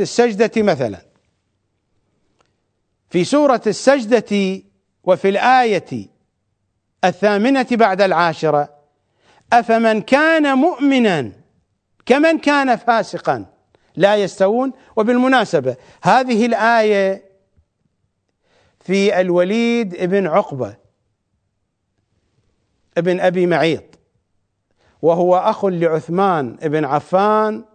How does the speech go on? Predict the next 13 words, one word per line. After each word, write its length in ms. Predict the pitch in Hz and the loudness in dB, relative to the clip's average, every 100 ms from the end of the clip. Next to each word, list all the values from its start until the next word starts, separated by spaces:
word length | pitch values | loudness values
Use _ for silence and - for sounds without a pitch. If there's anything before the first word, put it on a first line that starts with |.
| - | -6
من 160 | 180 180 | -4 -2
أمه، 420 | 156 110 - - _ _ _ - | -4 -6 -10 -20 _ _ _ -8
من 160 | 156 | -6
أمه 440 | 180 190 156 156 151 | -4 -4 -2 -2 -2
أروى. 280 | 117 - _ _ _ _ _ _ _ _ _ _ _ _ _ _ _ _ _ _ _ _ _ _ _ _ _ _ _ _ _ _ _ _ _ _ _ _ _ _ _ _ _ _ _ _ _ 165 | -4 -10 _ _ _ _ _ _ _ _ _ _ _ _ _ _ _ _ _ _ _ _ _ _ _ _ _ _ _ _ _ _ _ _ _ _ _ _ _ _ _ _ _ _ _ _ _ -2
وتلك 360 | 190 302 262 | 0 0 0
الآية 440 | 269 269 302 285 226 | 0 2 2 2 0
أيضا، 400 | 196 147 143 - _ _ _ _ - | 0 -4 -8 -12 _ _ _ _ -4
الآية 840 | 170 180 202 208 190 180 170 151 - _ _ _ _ _ _ _ 170 | -2 2 2 2 -2 -2 -2 -2 -8 _ _ _ _ _ _ _ -4
السادسة 600 | - 226 254 240 254 233 | 0 2 2 0 0 2
هي 320 | 254 254 254 | 2 0 0
في 360 | 254 254 208 | -2 0 0
الوليد 560 | 208 220 226 226 120 | 2 2 0 -2 -4